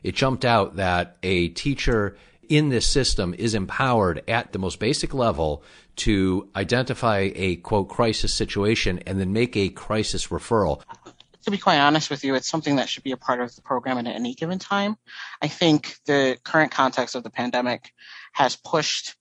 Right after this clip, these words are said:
Speaker 2: the need to place more emphasis on this. Schools may have already had, to some degree, based upon the requirements of their district, a sort of team that manages crises. But I don't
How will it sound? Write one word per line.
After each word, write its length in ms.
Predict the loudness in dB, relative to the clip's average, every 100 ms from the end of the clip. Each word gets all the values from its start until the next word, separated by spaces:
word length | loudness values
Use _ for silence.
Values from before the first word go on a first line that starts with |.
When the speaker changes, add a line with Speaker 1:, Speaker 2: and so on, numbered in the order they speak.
| _ -20 -2
Speaker 2:
the 160 | 4
need 240 | 6 6 4
to 80 | -2
place 300 | 2 2 2
more 100 | -2
emphasis 560 | -2 -4 -4 -4 -4 -2
on 160 | 2 4
this. 360 | 4 2 -2 -10 -16 -16 -18 -12
Schools 680 | -8 -2 2 4 2 0 -4
may 240 | -2 2 2
have 420 | 4 4 2 -2 -20 -20 -20 -20 _ _ 0
already 360 | 4 4 4 2
had, 360 | 6 6 6
to 80 | 2
some 240 | 0 2
degree, 460 | 2 -2 -2 -2 -4
based 200 | -6 -8
upon 340 | -8 -4 -4 -4
the 80 |
requirements 540 | -8 -8 -4 -4 -6 -8
of 60 |
their 120 | -8 -8
district, 540 | -8 -6 -6 -8 -14 -20 -20 -20 _ -4
a 80 | -4
sort 280 | 2 4
of 300 | 4 2 -2 -18 -20 _
team 400 | -4 4 8 8
that 120 | 8 6
manages 440 | 4 4 -2 -8
crises. 640 | -6 -6 -4 -4 -4 -6 -8 -18 -20 -18 -20 0
But 160 | 2 6
I 240 | 4 4 _
don't 300 | 4 6 4